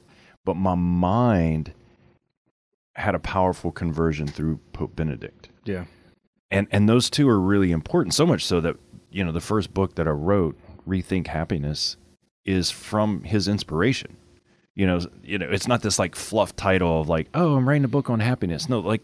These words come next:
Speaker 1: the whole idea of the book, like, Rethink, is from a quote from Benedict
Speaker 2: Mm-hmm.
Speaker 1: when he talked about conversion, conversion to Christ. In the Greek, translated, the word conversion means to rethink.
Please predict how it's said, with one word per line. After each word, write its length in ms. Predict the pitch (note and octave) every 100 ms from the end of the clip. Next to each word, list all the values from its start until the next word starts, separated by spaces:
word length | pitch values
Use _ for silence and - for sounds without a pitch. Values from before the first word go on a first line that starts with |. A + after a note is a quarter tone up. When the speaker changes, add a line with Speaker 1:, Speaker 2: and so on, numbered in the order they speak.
| -
Speaker 1:
the 120 | A#2
whole 220 | C3 F3
idea 280 | G#2+ F2+ A2+
of 60 | F2+
the 80 |
book, 260 | E2 G#2+ F2
like, 160 | D#2 -
Rethink, 680 | F#2 G2+ - G#2+ F2 - - - - -
is 160 | G2+
from 420 | - - A2+ B2+ A2
a 60 |
quote 420 | - - G#2+ G#2+
from 260 | - F2 E2
Benedict 600 | D2 C#3+ - - - - - -
Speaker 2:
Mm-hmm. 340 | G2 F#2 F#2+
Speaker 1:
when 100 | G#2+
he 100 | G2
talked 320 | - G2+ G2+ G2+
about 280 | F2 D2+ -
conversion, 880 | F2+ E2+ D#2+ G2 G2 D#2+ C#2 - - - - -
conversion 500 | - F#2 F#2 F#2+ F#2
to 60 | E2
Christ. 480 | - A#2 G2+ D#2+ - - - _ -
In 120 | G#2+
the 60 | F2+
Greek, 640 | E2 F#2+ D#3 C3+ - - - _ -
translated, 1120 | - B2+ D3 D#3+ C3 F#2+ E2+ D#2+ D2 E2 F#2 - _
the 80 | G2
word 180 | G2 F#2+
conversion 840 | G2 F2 F#2 A#2+ A#2+ E2 D2 F#2 -
means 320 | F2+ F#2 F#2
to 140 | - G#2+
rethink. 760 | E2 E2+ E2+ - C#3+ C3+ -